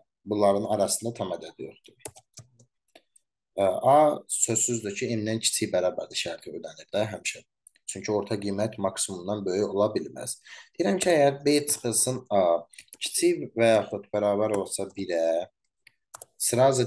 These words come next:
deyə, kitabda yazılıb ki, sırazıdır ki, belə, ə, ədəd yoxdur, düzdürmü? Ədəd yoxdur. Amma biz diqqət eləsək, yəni, ə, əgər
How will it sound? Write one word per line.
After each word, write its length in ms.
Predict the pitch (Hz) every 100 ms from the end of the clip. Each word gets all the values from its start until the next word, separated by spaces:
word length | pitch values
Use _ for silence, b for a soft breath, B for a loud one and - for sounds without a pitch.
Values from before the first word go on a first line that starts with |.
| 117
deyə, 220 | 110 110 - - -
kitabda 400 | - - 120 123 123
yazılıb 420 | 117 110 117 120
ki, 140 | 120 -
sırazıdır 640 | - 107 104 98 95 101 101
ki, 100 | 127
belə, 300 | 113 104 107 123 131 - - _ _ _ - _
ə, 160 | - 92 90 90 90 90 90 87 -
ədəd 320 | 104 107 107
yoxdur, 320 | 104 85 - -
düzdürmü? 320 | 101 95 117 85
Ədəd 400 | 92 98 110 110
yoxdur. 400 | 95 87 - - _ _ _ - -
Amma 480 | 135 160 156 117 117 120 - - _
biz 160 | 127 123
diqqət 380 | 143 - 156 -
eləsək, 540 | 120 110 104 98 107
yəni, 240 | 104 87 80 _ _ _ _ _ _ -
ə, 80 | 87 85 85 82 82 82 _ _ _ _ _ _ _ _ - _ _ _ _ _ _ _ _ _ _ _
əgər 400 | - 143 120 104